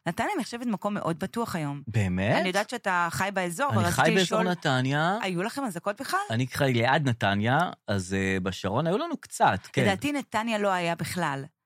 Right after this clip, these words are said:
Speaker 2: יש מצב שלא היו אזעקות בנתניה, יש מצב שזה
Speaker 1: צריך
Speaker 2: נכון.
Speaker 1: לחקור את הדבר הזה, כי הם עכשיו זורקים סתם טילים למקומות סתם.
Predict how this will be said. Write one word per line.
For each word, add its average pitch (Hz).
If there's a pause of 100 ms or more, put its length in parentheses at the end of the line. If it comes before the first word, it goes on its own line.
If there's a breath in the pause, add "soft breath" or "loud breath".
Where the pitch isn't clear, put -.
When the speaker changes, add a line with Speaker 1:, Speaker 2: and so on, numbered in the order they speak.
(260)
Speaker 2:
יש 123
מצב 123
שלא 95
היו 92
אזעקות 90
בנתניה, 92
יש 98
מצב 107
שזה 104
Speaker 1:
צריך -
Speaker 2:
נכון. 190
Speaker 1:
לחקור 190
את 190
הדבר 190
הזה, 220
כי 202
הם 196
עכשיו 302
זורקים 294 (380 loud breath)
סתם - (140)
טילים 302
למקומות 226
סתם. 190